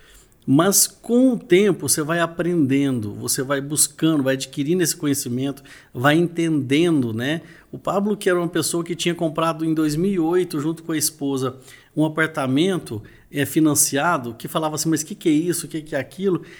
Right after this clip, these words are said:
Em dois mil e onze, ele foi começar a entender todo o processo por trás. E isso, eu fui, eu fui falar assim, "Gente, o tanto de pessoas que se entendessem como funciona realmente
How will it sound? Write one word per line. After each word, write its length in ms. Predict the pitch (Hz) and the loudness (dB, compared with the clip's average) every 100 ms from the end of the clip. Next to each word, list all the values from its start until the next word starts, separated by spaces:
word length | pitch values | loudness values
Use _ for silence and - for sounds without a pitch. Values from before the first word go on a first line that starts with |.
| - 175 | -10 -2
Em 60 | |
dois 260 | 180 208 165 | 6 6 6
mil 220 | 190 214 | 0 0
e 120 | 185 | 2
onze, 280 | 165 202 175 | 4 2 0
ele 100 | 180 | -2
foi 160 | 170 180 | -2 -4
começar 400 | 185 180 170 180 | -2 -2 0 -2
a 20 | |
entender 880 | 180 180 190 185 147 151 170 - - _ - | -4 -2 0 0 0 0 -2 -8 -20 _ 2
todo 300 | 208 277 254 | 4 4 0
o 40 | |
processo 600 | 226 - 165 - 170 165 165 | -6 -4 -2 0 -2 -4 -6
por 220 | 202 202 | -4 -4
trás. 600 | 202 160 170 156 - - _ _ - - _ - - _ | -4 -4 -4 -8 -10 -14 _ _ -20 -20 _ -20 -20 _
E 380 | 214 202 185 240 | -2 0 2 2
isso, 400 | 240 - 156 160 | 2 2 0 0
eu 120 | 175 | -4
fui, 200 | - 196 | -2 0
eu 60 | 180 | 0
fui 180 | 208 | -4
falar 220 | 196 196 190 | -4 -2 0
assim, 260 | - 170 | 2 2
"Gente, 520 | 139 175 156 - 113 - - _ 156 | 0 0 -2 -6 -10 -12 -20 _ -12
o 80 | |
tanto 360 | 135 185 214 208 | -2 2 2 0
de 120 | 175 | -6
pessoas 920 | 175 165 - 147 131 110 101 - - _ _ _ _ _ | -2 0 0 -2 0 -2 -4 -6 -8 _ _ _ _ _
que 80 | 143 | 0
se 160 | - | 4
entendessem 760 | 190 202 208 160 139 127 - 123 | 2 2 2 4 2 2 0 -4
como 320 | 117 196 220 | 0 2 2
funciona 680 | - 170 156 - 143 135 123 | -2 0 0 0 -2 0 -2
realmente 880 | 147 160 147 127 117 110 - 110 | -2 -2 -2 0 -2 -4 -6 -8